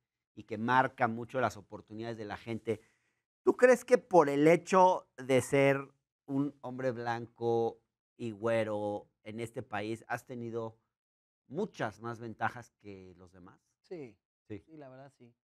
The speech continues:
Speaker 2: O sea, mm, cuan-, yo empecé el, antes de la tele, empecé haciendo comerciales
Speaker 1: Ajá.
Speaker 2: y la verdad es que sí me quedaba en los comerciales porque era güero. Y yo decía, "Qué
Speaker 1: Sí,
Speaker 2: raro,
Speaker 1: yo
Speaker 2: ¿por
Speaker 1: también.
Speaker 2: qué, por qué en este país quieren un güero para vender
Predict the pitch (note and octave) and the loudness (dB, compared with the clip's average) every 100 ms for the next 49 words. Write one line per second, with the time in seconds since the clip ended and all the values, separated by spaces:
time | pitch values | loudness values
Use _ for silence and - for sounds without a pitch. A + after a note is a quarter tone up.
0 | _ _ _ _ _ D3+ E3 E3+ E3+ F3 | _ _ _ _ _ -6 0 2 0 -2
1 | E3 D3 _ _ _ _ _ - F3 F#3 | -10 -12 _ _ _ _ _ 0 0 0
2 | A3 G3+ A3 B3 A#3+ B3 B3 G3+ G#3+ A#3+ | 0 2 2 0 0 -4 -4 -4 -4 -4
3 | A3 F3+ D#3 F#3+ G#3 G#3+ E3+ E3+ F#3 F3 | -2 0 0 0 -2 -2 -6 -8 -6 -8
4 | - C3+ B2+ - D3 D#3 A3 E4+ _ G#2+ | -8 -10 -10 -8 -8 -6 -10 -12 _ _
5 | G#2 F2 _ _ _ E3+ D#3+ D3+ D3+ D3 | -18 -18 _ _ _ -10 -6 -6 -6 -6
6 | C#3+ C#3+ C#3 _ _ _ C#3 C#3+ D3 E3 | -6 -8 -10 _ _ _ -4 -2 0 -2
7 | E3+ C#3+ - F3 F3+ E3 D#3+ E3+ B2+ C#3 | -6 -12 -6 -4 0 4 2 2 -6 -8
8 | C3+ A2+ D3 D3+ D#3+ - B2 D3+ C#3+ C#3 | -8 -4 -4 -2 -6 -12 -14 -6 -4 0
9 | G3+ F3+ D3+ E3 D#3+ F3 D3+ _ _ _ | 0 -2 -4 -6 -2 -2 -2 _ _ _
10 | _ _ _ - G3 G3+ A3+ E3 D#3+ D#3 | _ _ _ -6 2 4 4 2 -2 0
11 | D3+ G#3 A3 F3+ F#3 D#3+ G#3 A3 G#3+ F#3+ | 2 2 0 -2 -2 2 2 2 -2 4
12 | F#3+ F#3 G3+ F#3 _ _ _ _ _ _ | 4 4 -2 -10 _ _ _ _ _ _
13 | _ F#3 G3 G3+ G3+ F#3+ G3 F#3 G3+ - | _ 4 4 4 0 4 6 6 2 4
14 | E3 D3+ D3 C#3+ D3 D3+ D#3+ E3 | 6 6 4 0 -2 0 2 2